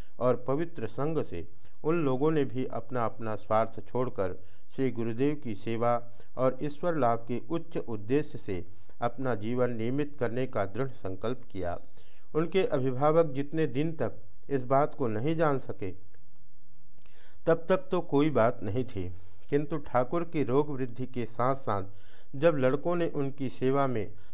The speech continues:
दिन रात लगे रहकर अध्ययन और अपने घर जाकर भोजन करना तक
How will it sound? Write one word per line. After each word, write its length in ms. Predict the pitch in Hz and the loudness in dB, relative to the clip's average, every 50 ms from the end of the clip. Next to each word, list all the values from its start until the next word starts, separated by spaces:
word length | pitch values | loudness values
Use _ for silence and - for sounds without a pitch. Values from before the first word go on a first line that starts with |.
| - - 127 | -2 -2 0
दिन 220 | 123 151 160 165 | 2 2 2 4
रात 240 | 151 143 143 139 117 | 4 2 2 2 0
लगे 300 | 107 110 120 127 143 143 | 0 0 2 2 2 2
रहकर 460 | 127 113 117 117 - 131 131 131 131 127 - - - - - - | 2 2 0 0 0 0 0 0 0 -2 -2 -2 -2 -2 -2 -2
अध्ययन 640 | - 123 120 117 107 113 135 151 156 151 156 156 160 - - - - - - - | 0 0 0 0 0 0 0 2 2 2 2 0 -2 -2 -2 -2 -2 -2 0 2
और 200 | 143 156 - - | 2 2 2 2
अपने 300 | 147 - - 160 160 151 | 0 0 0 0 0 0
घर 280 | 117 98 98 120 180 180 | 0 0 0 0 0 0
जाकर 380 | 160 151 131 117 - 120 110 98 | 2 2 2 2 2 0 0 0
भोजन 500 | 87 - - 131 135 139 160 170 170 156 | 0 0 0 0 2 2 2 0 0 0
करना 320 | 156 143 123 123 123 117 | 0 0 0 0 0 0
तक 180 | 113 - 113 | 0 0 -2